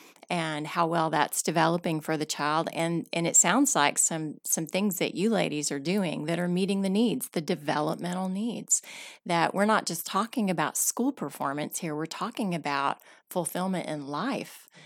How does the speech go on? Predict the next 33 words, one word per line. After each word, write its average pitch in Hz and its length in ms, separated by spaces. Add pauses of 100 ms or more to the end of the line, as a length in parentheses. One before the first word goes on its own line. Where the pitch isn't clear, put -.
(180)
for 185 160
the 147 100
child, - 760
you 180 80
know, 165 400 (100)
um, 156 380
just 165 240
really 190 340
having 160 680
a - 60
healthy 165 640
brain, 165 680 (400)
body, 170 720 (220)
heart, 170 640
et 160 120
cetera, 170 720
from 170 220
which - 300
to - 100
navigate 156 540 (240)
the 151 80
world 175 560
beyond 175 360
school. - 600 (420)
And, 160 720
um, 147 600 (120)
I 170 60
can't - 260
remember 170 360
if 165 180
you 165 60
mentioned 165 420
this 151 480